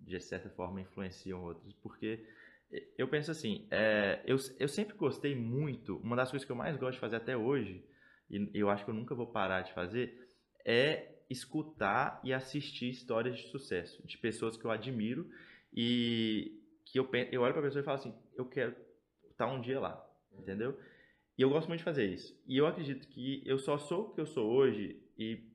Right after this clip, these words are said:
Speaker 1: assim, eu, eu não acho que eu sou nada demais, tô só começando o que, aonde eu quero chegar, entendeu? Só tô, tô muito no início do caminho ainda. Mas eu só tô aqui hoje, eu só faço o que eu faço no meu dia a dia porque eu assisti essas histórias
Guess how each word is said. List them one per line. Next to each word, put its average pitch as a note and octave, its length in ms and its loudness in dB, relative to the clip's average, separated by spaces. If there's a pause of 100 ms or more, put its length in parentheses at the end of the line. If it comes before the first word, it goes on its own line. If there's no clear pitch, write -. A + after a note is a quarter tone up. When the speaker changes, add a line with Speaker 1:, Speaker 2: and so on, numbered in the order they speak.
(280)
Speaker 1:
assim, C3+ 200 -4
eu, C3+ 200 2
eu D#3+ 120 0
não F3 140 2
acho F3 160 0
que - 80 -4
eu D3+ 40 -2
sou D#3 120 0
nada D3+ 320 4
demais, B2 560 2 (160)
tô C#3 100 4
só D3+ 180 2
começando F3 680 0
o C3+ 40 -6
que, - 160 -12 (140)
aonde A#2+ 300 0
eu B2 60 -4
quero A#2+ 160 0
chegar, F#2 380 -4
entendeu? A2+ 360 -4
Só C3+ 100 -6
tô, - 260 -6 (240)
tô E3+ 80 0
muito E3+ 440 2
no D3+ 80 0
início A#2 300 -2
do A2 80 -4
caminho G2+ 400 0
ainda. F2 260 -4 (320)
Mas C3 140 6
eu C3+ 60 6
só D3+ 140 0
tô E3 140 0
aqui - 240 0
hoje, A2 540 2 (180)
eu - 80 -6
só C3+ 140 2
faço C#3+ 280 0
o - 40 -14
que D#3+ 60 0
eu C#3 80 4
faço B2+ 480 0
no G#2+ 60 -4
meu G2+ 120 0
dia G2 180 -2
a F#2 60 -2
dia G#2+ 400 -2 (460)
porque E3 260 -4
eu D#3+ 60 4
assisti E3 400 -4
essas B2+ 220 -6
histórias F#2 540 -6